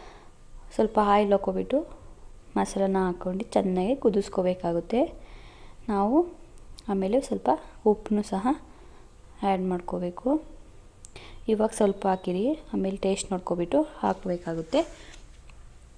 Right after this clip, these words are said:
ಈ ಮಸಾಲನ ಎಷ್ಟು ಕುದಿಸ್ತೀರ ಅಷ್ಟು ಒಳ್ಳೆಯದು. ನಾವು ಬೋಟಿನ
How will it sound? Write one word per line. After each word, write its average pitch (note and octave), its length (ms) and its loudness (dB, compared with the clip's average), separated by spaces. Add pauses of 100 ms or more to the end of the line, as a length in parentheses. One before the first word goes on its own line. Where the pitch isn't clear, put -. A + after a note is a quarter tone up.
(720)
ಈ A#3 60 4
ಮಸಾಲನ A3+ 460 4
ಎಷ್ಟು G#3 380 2
ಕುದಿಸ್ತೀರ G3+ 560 0
ಅಷ್ಟು A#3+ 280 -4
ಒಳ್ಳೆಯದು. F3+ 460 0 (760)
ನಾವು A3 260 4
ಬೋಟಿನ G#3 520 4